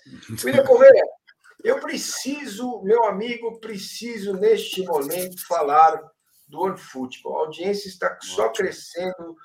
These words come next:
Speaker 2: e eu agradeço a todos. Eu preciso dizer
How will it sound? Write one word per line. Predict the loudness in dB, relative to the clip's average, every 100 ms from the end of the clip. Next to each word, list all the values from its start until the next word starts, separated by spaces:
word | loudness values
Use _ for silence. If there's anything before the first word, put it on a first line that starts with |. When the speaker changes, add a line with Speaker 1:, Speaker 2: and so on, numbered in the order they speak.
| _ _ -6
Speaker 2:
e |
eu | 0
agradeço | 2 2 0 -2 -10 -8
a | -10
todos. | -8 -10 -10 -12 -14
Eu | -14
preciso | -14 -16 -16 -18
dizer | -20 -8 -4 -4 -6